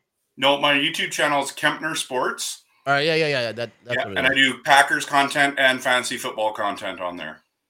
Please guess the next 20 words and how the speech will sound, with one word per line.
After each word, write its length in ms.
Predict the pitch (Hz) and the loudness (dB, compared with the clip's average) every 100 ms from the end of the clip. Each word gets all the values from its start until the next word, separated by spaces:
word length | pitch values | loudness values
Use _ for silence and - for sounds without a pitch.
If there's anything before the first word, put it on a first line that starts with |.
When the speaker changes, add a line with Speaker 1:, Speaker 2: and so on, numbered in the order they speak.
| _ | _
Speaker 2:
There 100 | 151 | -2
you 120 | 156 165 | -2 2
go. 200 | 160 156 | 0 2
And, 280 | 170 180 | 0 2
uh, 380 | 180 165 151 143 - _ _ _ | 2 4 2 0 -2 _ _ _
in 100 | 185 | -2
the 80 | 208 | 0
description, 880 | 190 175 - 190 180 202 180 175 165 _ _ | 2 -2 0 -2 -2 -2 -2 -2 -6 _ _
I 140 | 127 131 | -6 -2
have 260 | 143 135 | 0 0
the, 440 | 131 120 113 104 - 123 | -2 -2 -2 -4 -10 -8
the 80 | |
name 200 | 123 127 127 | -4 -4 -4
to 40 | |
his 140 | 120 107 | -4 -6
YouTube 360 | 131 120 135 | -8 -8 -12
channel. 340 | - 135 135 135 _ _ _ - | -6 -4 -2 -4 _ _ _ -6
But 120 | 165 | 0
now 320 | 190 220 254 | 4 4 4
let's, 480 | 240 208 214 - - | 2 2 -2 -4 -18